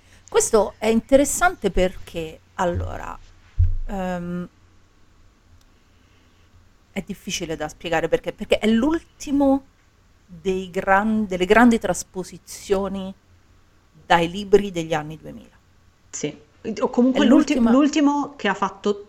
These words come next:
Speaker 2: tutto questo immenso successo, perché poi ci sono
Speaker 1: Esatto.
Speaker 2: stati tutti gli emulatori successivi, ma che non
Speaker 1: Che
Speaker 2: hanno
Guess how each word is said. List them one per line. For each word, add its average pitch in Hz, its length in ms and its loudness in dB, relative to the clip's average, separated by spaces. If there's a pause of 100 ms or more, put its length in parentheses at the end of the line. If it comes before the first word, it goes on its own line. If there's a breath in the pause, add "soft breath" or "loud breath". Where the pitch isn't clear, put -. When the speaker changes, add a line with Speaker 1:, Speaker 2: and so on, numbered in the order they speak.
Speaker 2:
tutto 247 340 -4
questo - 280 -4
immenso 185 460 -6
successo, - 580 -8
perché 165 180 -6
poi 202 140 2
ci 202 80 -4
sono 269 120 10
Speaker 1:
Esatto. 190 180 0
Speaker 2:
stati 208 140 0
tutti 220 300 0
gli 196 60 0
emulatori 208 500 0
successivi, 208 640 -2
ma 170 400 -8 (360 soft breath)
che - 100 -6
non 170 80 -2
Speaker 1:
Che 175 60 -2
Speaker 2:
hanno - 0 -